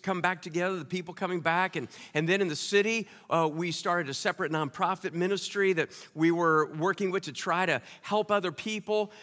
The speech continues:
But there was so much happening that really hit a wall spiritually and emotionally. I don't know what you've experienced in hitting a wall, but when you hit a wall, you know how hard it is.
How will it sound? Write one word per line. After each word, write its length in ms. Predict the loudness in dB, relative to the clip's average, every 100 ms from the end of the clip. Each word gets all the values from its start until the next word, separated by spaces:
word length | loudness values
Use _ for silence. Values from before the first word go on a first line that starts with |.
| -6
But 100 | 0
there 80 | 2
was 140 | 0
so 240 | 0 -2 0
much 180 | -2
happening 360 | 0 0 0 0
that 140 | 0
really 360 | 2 0 0 0
hit 160 | 0 0
a 40 |
wall 440 | 0 2 4 4
spiritually 680 | 2 -4 -2 -2 -2 -2 0
and 80 | 2
emotionally. 720 | 2 2 0 -4 -6 -6 -10 -16 _ _ _ _ _ _ _ _ _ _ -20 -20 -20 -20 -6
I 200 | 2 4
don't 120 | 4
know 160 | 4 4
what 280 | 4 2 2
you've 240 | 0 0
experienced 680 | -2 -4 -2 2 2 2 -2
in 60 | -2
hitting 300 | 2 4 4
a 80 | 2
wall, 460 | 2 0 0 -8 -20 _ _ _ _ _ _ _ _ _ _ _ _ _ 2
but 140 | 4
when 140 | 4
you 140 | 4 4
hit 160 | 4
a 60 | 2
wall, 480 | 4 4 4 0 -6 -16 _ _ _ _ _ _ _ 2
you 140 | 6
know 60 | 6
how 160 | 6
hard 320 | 4 2 4 4
it 100 | 6
is. 500 | 6 4 -2 -10